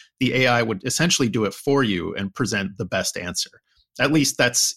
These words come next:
in theory, how this will all work. There are still some bugs to be worked out, like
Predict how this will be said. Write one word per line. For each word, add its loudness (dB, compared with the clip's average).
in 0
theory, 2
how -2
this -4
will -2
all -4
work. -4
There 0
are 0
still -2
some -6
bugs -2
to -6
be -6
worked 0
out, 0
like -4